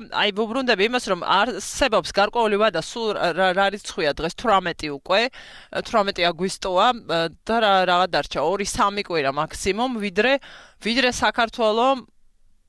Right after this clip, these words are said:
და სხვა ქვეყნებმა, ა, უნდა გადაწყვიტონ, არ ვიცით რა, რა მოხდება ამ რამდენიმე კვირაში, ეს არის მნიშვნელოვანი, საკმაოდ ესეთი ბუნდოვანია, მაგრამ ის თუ კი, ვთქვათ, რაღაც,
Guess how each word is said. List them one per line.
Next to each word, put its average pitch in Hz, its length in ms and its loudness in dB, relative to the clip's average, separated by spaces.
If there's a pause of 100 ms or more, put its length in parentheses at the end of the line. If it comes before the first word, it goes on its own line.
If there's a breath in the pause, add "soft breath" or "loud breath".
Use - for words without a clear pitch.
(140)
და 214 80 2
სხვა - 240 0
ქვეყნებმა, 180 680 -2 (680 soft breath)
ა, 170 140 0 (360)
უნდა 208 320 -2
გადაწყვიტონ, 202 720 0
არ 190 200 4
ვიცით 226 340 -4
რა, 190 120 4 (120)
რა 185 100 2
მოხდება 185 540 0
ამ 139 180 -2
რამდენიმე 170 480 -6
კვირაში, 165 480 0
ეს 165 160 -4
არის 139 160 0
მნიშვნელოვანი, 165 720 -2
საკმაოდ 151 480 -4 (100)
ესეთი 147 400 -8 (440 loud breath)
ბუნდოვანია, 196 840 2 (300 loud breath)
მაგრამ 185 400 2 (400)
ის - 340 -4
თუ - 240 -4
კი, 220 300 -2
ვთქვათ, - 420 -2
რაღაც, 196 380 0